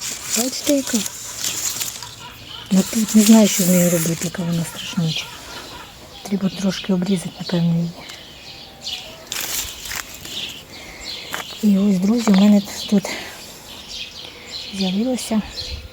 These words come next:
місце, бачите? Ми переклали забор, поставили такого, він сплошний. І тутечки в мене появилася зона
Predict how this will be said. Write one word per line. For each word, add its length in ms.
місце, 480
бачите? 420
Ми 80
переклали 640
забор, 400
поставили 440
такого, 520
він 240
сплошний. 640
І 320
тутечки 420
в 40
мене 200
появилася 580
зона 460